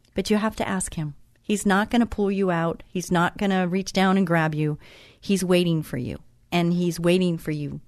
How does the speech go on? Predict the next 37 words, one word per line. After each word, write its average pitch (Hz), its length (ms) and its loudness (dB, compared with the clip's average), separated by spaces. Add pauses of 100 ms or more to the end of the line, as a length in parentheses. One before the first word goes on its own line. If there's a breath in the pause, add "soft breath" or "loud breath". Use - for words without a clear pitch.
patiently, 170 680 -4
but 156 200 -8
desiring 160 640 0
your 147 120 -2
relationship. - 800 -8 (640 soft breath)
So - 360 -8 (120)
there's 185 160 0
no 190 140 2
time 175 240 -2
better 160 220 -2
than 156 160 -4
right 156 200 -4
now. 160 380 -2
We 185 160 0
don't 175 160 0
have 165 220 -2
a 160 40 -6
promise 180 520 -2
of 170 160 -6
the 170 80 0
next 170 320 -4
minute. 196 360 -2
We 202 120 -2
don't 208 160 4
have 180 120 0
the 170 60 -4
promise 185 480 -2
of 156 160 -8
the 160 80 -4
next 160 320 -4
day. - 380 -4 (560 soft breath)
So - 200 2
why 175 240 2
not? 175 440 0 (200)
Why 190 140 2
not 233 240 2
now? 202 460 -2